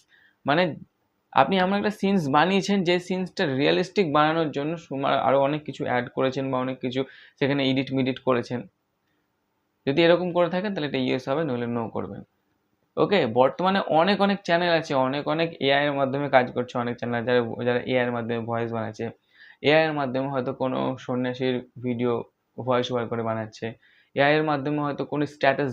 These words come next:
ভিডিও বানাচ্ছে, এআই এর মাধ্যমে কোনো হয়তো কোনো ব্যক্তিকে দিয়ে দিল পিকচার, সেটাকে এআই এর মাধ্যমে বানিয়ে ভিডিও দিয়ে দিচ্ছে ভয়েস ওভার করে, এরকম টাইপের চ্যানেলগুলো অবশ্যই ইয়েস হবে এখানে। ইয়েস যদি না করেন তাহলে আপনার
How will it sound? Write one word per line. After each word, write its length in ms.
ভিডিও 220
বানাচ্ছে, 420
এআই 240
এর 80
মাধ্যমে 400
কোনো 240
হয়তো 220
কোনো 200
ব্যক্তিকে 480
দিয়ে 200
দিল 180
পিকচার, 420
সেটাকে 220
এআই 240
এর 80
মাধ্যমে 300
বানিয়ে 240
ভিডিও 320
দিয়ে 140
দিচ্ছে 220
ভয়েস 280
ওভার 200
করে, 240
এরকম 340
টাইপের 240
চ্যানেলগুলো 400
অবশ্যই 320
ইয়েস 240
হবে 180
এখানে। 220
ইয়েস 240
যদি 200
না 200
করেন 160
তাহলে 140
আপনার 200